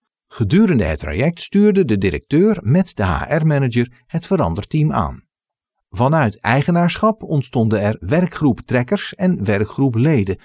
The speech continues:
voor de diverse verbeteracties die hun achterban vertegenwoordigden.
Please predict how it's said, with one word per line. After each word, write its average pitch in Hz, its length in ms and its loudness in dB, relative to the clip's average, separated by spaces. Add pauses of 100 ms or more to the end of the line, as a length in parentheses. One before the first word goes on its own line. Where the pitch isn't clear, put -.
(100)
voor 135 300 2
de 123 80 2
diverse 117 520 0
verbeteracties 95 960 -2
die 135 180 2
hun 92 180 2
achterban 135 680 0
vertegenwoordigden. 117 960 -2